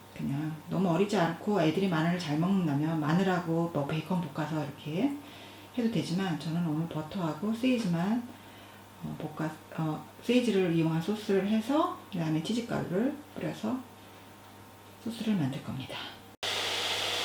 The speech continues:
끓는 물에, 어,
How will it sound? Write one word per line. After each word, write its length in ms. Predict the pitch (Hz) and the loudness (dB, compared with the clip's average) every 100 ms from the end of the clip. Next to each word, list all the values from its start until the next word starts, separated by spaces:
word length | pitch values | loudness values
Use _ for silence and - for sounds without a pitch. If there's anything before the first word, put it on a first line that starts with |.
| - - - - - - - - - - - - - - - - - - - - - - - | 0 0 -2 -2 -2 -2 -2 -2 0 0 0 0 0 0 0 0 0 0 0 0 -2 -2 0
끓는 320 | - - 370 | 4 6 10
물에, 480 | 285 226 226 240 190 | 10 12 12 10 8
어, 640 | 151 - - - 185 180 | 4 0 -2 0 2 4